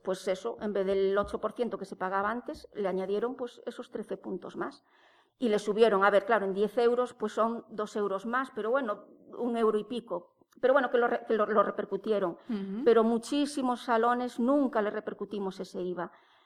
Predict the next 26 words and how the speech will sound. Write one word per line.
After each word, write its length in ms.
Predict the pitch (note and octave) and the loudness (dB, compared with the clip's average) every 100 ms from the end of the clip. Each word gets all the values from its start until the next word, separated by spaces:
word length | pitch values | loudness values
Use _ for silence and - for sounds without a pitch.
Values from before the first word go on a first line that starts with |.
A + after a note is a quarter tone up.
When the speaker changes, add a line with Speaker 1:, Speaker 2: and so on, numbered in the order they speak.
| - | -6
Speaker 1:
Entonces, 380 | A3+ A3+ C4 C4+ | -2 4 4 8
bueno, 380 | C4 B3 B3+ - - _ - | 6 6 0 -8 -20 _ -4
después 380 | G#3 - A3 | -4 0 2
las 160 | A3 G#3+ | 4 4
cosas 300 | C4+ G3 F3+ | 4 2 -2
es 120 | F#3 | -2
cierto 340 | - A#3 A#3 F#3 | 0 0 0 -6
que 80 | |
fueron 260 | F#3 G3 F#3+ | -4 -2 -2
mejorando 600 | F#3+ - A#3 E4+ E4+ C#4 | -2 0 4 6 6 4
poco 180 | B3 B3 | 2 2
a 100 | A#3+ | 2
poco, 420 | E4+ F4+ G4 G#4+ - - - _ _ _ | 0 0 -4 -4 -12 -20 -20 _ _ _
pero 520 | A#3+ A#3 G#3+ G#3+ G#3 | 10 10 10 8 6
sí 320 | G#3 - B3+ | 2 -4 -4
que 180 | - B3+ | 0 6
ahora 560 | B3 C4+ G#3 F3 - - _ _ _ _ _ - | 10 10 8 2 -2 -10 _ _ _ _ _ -4
no 280 | A#3 B3+ | 2 2
queremos 360 | B3+ A#3+ A3+ G#3+ | 4 4 4 -2
echarle 300 | F3+ A3 A3 | -2 -2 0
tampoco 320 | A3 A3+ A3 | -2 -2 -2
la 100 | G3+ | -2
culpa 240 | G3+ A3 G3 | -2 -2 -2
a 40 | |
la 120 | F#3 | -2
pandemia, 640 | F#3 G#3 C4 D4 D4+ - | -2 -2 0 0 -2 -4